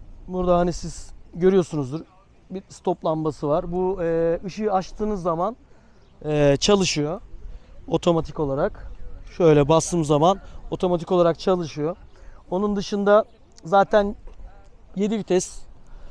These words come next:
e, klasik bisiklet tipi. Buradan görebiliyorsunuz.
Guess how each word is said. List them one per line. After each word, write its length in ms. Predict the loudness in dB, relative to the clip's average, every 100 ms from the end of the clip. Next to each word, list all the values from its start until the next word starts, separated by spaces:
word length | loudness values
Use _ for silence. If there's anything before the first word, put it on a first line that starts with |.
| -16 -14 -2
e, 380 | 2 4 2 -2
klasik 420 | -2 -2 -4 -10
bisiklet 440 | -8 -6 0 0 0
tipi. 300 | -6 -4 -4 -8 -20 -20 -20 -20 -20 -20 -20 -8 0
Buradan 320 | 4 6 6
görebiliyorsunuz. 800 | 6 8 6 4 0 -4 -6